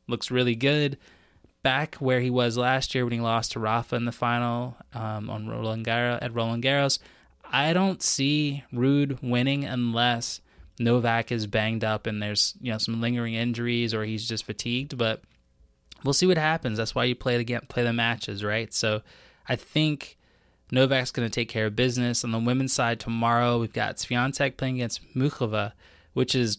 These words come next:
totally an upset. I thought we were in a collision course for Sabalenka v Swiatek, and, and everybody was kind of,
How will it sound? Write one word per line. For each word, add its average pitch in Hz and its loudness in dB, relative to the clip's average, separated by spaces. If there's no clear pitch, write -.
totally 147 4
an 117 2
upset. 113 2
I 110 2
thought 113 0
we 113 0
were 110 2
in 107 -2
a 104 -6
collision 120 0
course 113 0
for 104 0
Sabalenka 110 0
v 104 -4
Swiatek, 117 -2
and, 107 -6
and 113 -4
everybody 117 2
was 110 -2
kind 113 -4
of, 107 -6